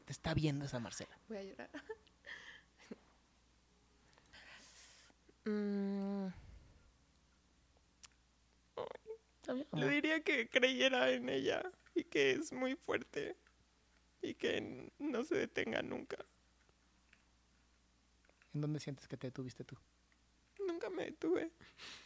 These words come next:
Speaker 2: Nunca.
Speaker 1: Entonces, ¿por qué le dirías eso si nunca lo hiciste?
Speaker 2: Para que siga.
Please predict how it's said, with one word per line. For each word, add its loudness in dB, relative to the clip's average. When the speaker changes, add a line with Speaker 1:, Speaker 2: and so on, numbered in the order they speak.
Speaker 2:
Nunca. -2
Speaker 1:
Entonces, -6
¿por -6
qué 0
le 6
dirías 4
eso 4
si 2
nunca 4
lo 2
hiciste? -4
Speaker 2:
Para 8
que 4
siga. 6